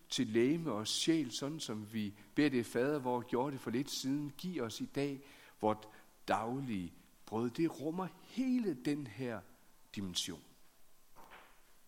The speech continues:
Det må have været et fantastisk syn den her dag ved, øh, Genesaret sø, der på nordsiden.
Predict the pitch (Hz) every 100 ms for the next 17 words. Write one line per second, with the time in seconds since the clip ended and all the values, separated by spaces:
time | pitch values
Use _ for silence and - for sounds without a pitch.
0 | - - - - - - - - - -
1 | - - - - - - - - - -
2 | - - - - - - - - - -
3 | 117 127 127 127 127 - 170 - - 170
4 | 147 127 131 117 127 131 117 113 107 98
5 | 98 95 90 90 - 101 117 143 - 90
6 | 82 - - 110 110 98 - - 127 123
7 | 107 104 113 143 - - 104 107 113